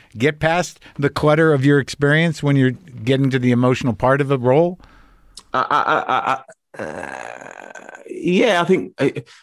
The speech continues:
Speaker 2: I did this episode of Black Mirror and the director said something m-, crazy interesting.
Speaker 1: Yeah.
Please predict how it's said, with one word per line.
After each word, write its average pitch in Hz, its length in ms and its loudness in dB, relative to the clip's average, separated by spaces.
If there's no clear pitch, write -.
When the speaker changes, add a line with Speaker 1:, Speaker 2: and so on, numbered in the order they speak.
Speaker 2:
I 131 60 -4
did 156 100 2
this 143 120 0
episode 139 280 0
of 98 80 0
Black 113 180 0
Mirror 113 240 2
and 98 120 2
the 95 40 0
director 101 720 0
said 98 180 -2
something 80 240 -2
m-, 98 380 2
crazy 107 720 0
interesting. 87 760 -2
Speaker 1:
Yeah. 92 280 0